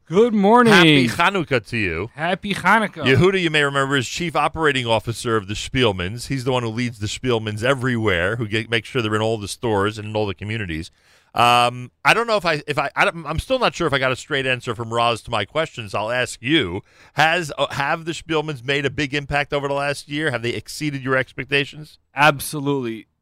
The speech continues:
Speaker 1: This Hanukkah season, we actually launched a viral video called
Speaker 2: Hmm.
Speaker 1: Baby Spielman Shark.
Speaker 2: Ah.
Speaker 1: And
Speaker 2: 'Cause I hear the sharks are a big deal on the, uh, on the internet.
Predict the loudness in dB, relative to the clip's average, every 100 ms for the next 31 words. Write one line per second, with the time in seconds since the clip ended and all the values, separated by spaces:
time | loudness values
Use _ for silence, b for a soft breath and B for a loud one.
0 | _ _ _ -4 -2 -2 -2 0 0 -2
1 | -14 -14 -14 -12 -12 -14 -18 _ _ _
2 | _ -14 -8 -6 -6 -10 -16 -16 -16 -16
3 | -18 _ _ _ _ _ _ _ _ _
4 | -20 -20 -20 -20 _ _ _ _ _ _
5 | _ 2 4 6 6 4 2 2 2 -4
6 | -10 _ _ _ -16 -12 -6 -4 -4 -2
7 | 0 0 -4 -6 -8 -6 -4 -2 -2 -4
8 | -2 -2 -2 -4 _ _ _ -8 -2 0
9 | 0 0 0 -2 -4 -6 -8 -6 -4 -2
10 | 0 2 4 2 0 -4 0 2 2 -2
11 | -4 -2 -4 -6 -4 0 0 0 -2 -4
12 | -2 -4 -4 -6 -6 -6 -6 -8